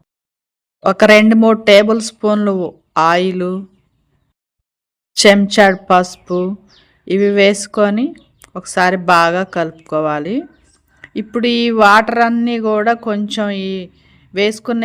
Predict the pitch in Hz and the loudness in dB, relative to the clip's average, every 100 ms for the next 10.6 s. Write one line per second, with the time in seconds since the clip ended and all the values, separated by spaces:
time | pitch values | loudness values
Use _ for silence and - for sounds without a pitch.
0 | 214 208 208 202 208 196 196 208 196 202 | -4 -4 -4 -4 -4 -6 -8 -8 -8 -6
1 | 202 185 185 185 185 180 180 202 220 190 | -4 -4 -4 -4 -4 -6 -8 -6 -6 -6
2 | 185 175 180 185 208 180 170 175 185 185 | -10 -8 -8 -8 -6 -4 -4 -4 -6 -8
3 | 170 156 151 147 151 151 151 156 156 185 | -8 -8 -8 -8 -8 -8 -10 -12 -12 -10
4 | 277 - _ _ - 202 208 202 196 226 | -12 -14 _ _ -4 -2 0 0 -2 -2
5 | 269 269 247 226 220 220 214 254 311 370 | -2 2 2 2 2 0 -2 -2 -4 -6
6 | - - 202 190 202 196 196 - 190 185 | -16 -4 -4 0 -2 -2 -6 -10 -10 -10
7 | 175 165 165 160 214 339 359 _ _ _ | -12 -8 -8 -8 -8 -10 -14 _ _ _
8 | _ _ _ _ _ _ _ _ _ _ | _ _ _ _ _ _ _ _ _ _
9 | _ _ _ _ _ _ _ _ _ _ | _ _ _ _ _ _ _ _ _ _
10 | _ - 220 262 254 240 | _ -10 0 4 4 4